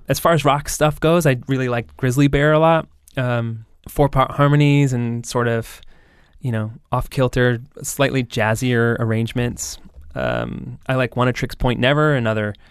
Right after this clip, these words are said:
experimental electronic group, and he's also done a lot of score work, uh, recently with the Safdie brothers for,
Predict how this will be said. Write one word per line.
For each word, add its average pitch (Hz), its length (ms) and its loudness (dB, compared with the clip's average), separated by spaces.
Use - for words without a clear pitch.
experimental 113 760 0
electronic 107 680 -2
group, 113 340 -2
and 107 100 -8
he's 117 200 -4
also 107 260 0
done 107 160 -2
a 107 60 0
lot 104 120 0
of 98 60 -2
score 123 240 0
work, 120 200 -2
uh, 107 180 -4
recently 110 380 -6
with 107 220 -8
the 107 100 -12
Safdie 120 440 -2
brothers 131 400 0
for, 104 400 -4